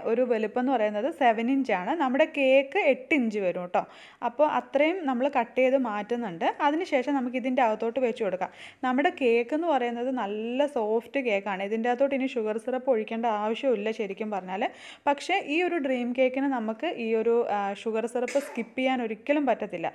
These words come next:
അപ്പോൾ അതുകൊണ്ട് തന്നെ ഞാനിവിടെ ഒരു കാൽ കപ്പ് തൊട്ട് one third കപ്പ് വരെയൊക്കെ മതി. അതിൽ കൂടുതൽ ഷുഗർ സിറപ്പ് ഒഴിക്കുകയേ ചെയ്യരുതെന്നാണ് എൻ്റെ ഒരു അഭിപ്രായം.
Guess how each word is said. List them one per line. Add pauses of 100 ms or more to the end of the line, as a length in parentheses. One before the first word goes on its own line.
(240)
അപ്പോൾ
അതുകൊണ്ട്
തന്നെ
ഞാനിവിടെ
ഒരു (100)
കാൽ (100)
കപ്പ്
തൊട്ട്
one
third
കപ്പ്
വരെയൊക്കെ
മതി.
അതിൽ
കൂടുതൽ (320)
ഷുഗർ
സിറപ്പ്
ഒഴിക്കുകയേ
ചെയ്യരുതെന്നാണ്
എൻ്റെ
ഒരു
അഭിപ്രായം.